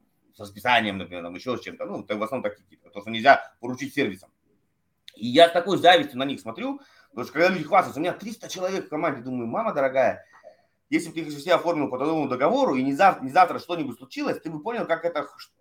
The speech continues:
классно». Потому что я компанию закрывал в четырнадцатом году, у меня все были по трудовому договору.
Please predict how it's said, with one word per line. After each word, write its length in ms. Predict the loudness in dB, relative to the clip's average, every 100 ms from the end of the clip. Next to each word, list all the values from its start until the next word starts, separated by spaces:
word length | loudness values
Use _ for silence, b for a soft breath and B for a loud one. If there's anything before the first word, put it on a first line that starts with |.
| _
классно». 360 | 2 4 2
Потому 60 | -8
что 100 | -6
я 360 | 2 4 4 -2 -4
компанию 400 | -2 0 -2 -6
закрывал 500 | 0 6 6 4 -8
в 20 |
четырнадцатом 380 | _ -10 -8 -8
году, 220 | -8 -6
у 100 | -8 -4
меня 180 | -4
все 200 | -4 -6
были 300 | -8 -10 -14 _ _
по 80 |
трудовому 320 | -14 -8 -6 -6
договору. 440 | -8 -10 -10 -16